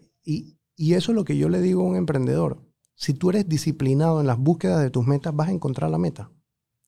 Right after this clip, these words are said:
Olvídate del resto. Eso ya es comprobado. Si tú te enfocas en algo, disciplina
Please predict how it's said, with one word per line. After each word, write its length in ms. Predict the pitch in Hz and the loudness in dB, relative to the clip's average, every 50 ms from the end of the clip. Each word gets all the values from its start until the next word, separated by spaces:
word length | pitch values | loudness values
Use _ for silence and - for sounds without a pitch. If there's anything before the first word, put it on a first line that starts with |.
| _ - | _ 0
Olvídate 680 | 156 151 151 151 156 220 233 240 240 233 - 190 165 | 2 4 4 4 4 4 4 2 0 0 0 0 0
del 200 | 139 131 123 123 | 0 0 -2 -2
resto. 500 | 139 170 185 170 - - - 120 107 110 - - _ _ - - - - _ _ _ _ _ _ _ _ _ _ _ | 0 -2 -2 -2 -4 -8 -10 -10 -10 -12 -14 -20 _ _ -20 -20 -20 -20 _ _ _ _ _ _ _ _ _ _ _
Eso 600 | - 214 233 220 - - - 226 220 220 226 - - - | 0 0 0 0 0 -2 0 0 0 0 0 -6 -14 -20
ya 300 | 160 147 160 190 190 208 | -10 -2 -2 0 2 4
es 340 | 208 214 220 214 - - - _ _ _ _ _ _ _ - | 2 2 2 0 -4 -14 -20 _ _ _ _ _ _ _ 0
comprobado. 760 | - 180 165 156 - 151 143 143 156 170 175 151 120 113 113 - - _ _ _ _ _ _ _ _ _ _ _ _ _ | 2 2 2 2 0 2 2 4 6 6 6 4 2 0 -6 -12 -16 _ _ _ _ _ _ _ _ _ _ _ _ _
Si 280 | - - - 185 175 | -4 2 4 4 4
tú 340 | 165 160 - - 262 277 277 269 | 4 2 0 6 6 6 6 6
te 120 | - 208 | 6 4
enfocas 760 | 175 156 147 131 - - - - 220 220 214 - 214 185 - - | 6 6 4 2 0 -2 0 2 2 2 2 0 -4 -6 -4 -4
en 160 | 135 123 123 | -2 -2 -2
algo, 400 | 127 120 113 104 104 104 113 - - - _ _ _ _ _ _ _ _ _ _ _ _ _ _ _ _ _ _ _ _ _ _ _ _ _ _ _ _ _ _ _ _ _ _ _ _ _ _ _ _ _ | -2 -2 -2 -4 -4 -4 -6 -8 -8 -12 _ _ _ _ _ _ _ _ _ _ _ _ _ _ _ _ _ _ _ _ _ _ _ _ _ _ _ _ _ _ _ _ _ _ _ _ _ _ _ _ _
disciplina 1300 | 160 143 147 185 175 - - - 175 160 - - - _ - - 240 247 247 247 240 240 233 240 247 - | -6 0 2 2 2 2 0 0 0 0 0 -4 -18 _ 2 6 6 8 8 8 8 6 6 4 0 -8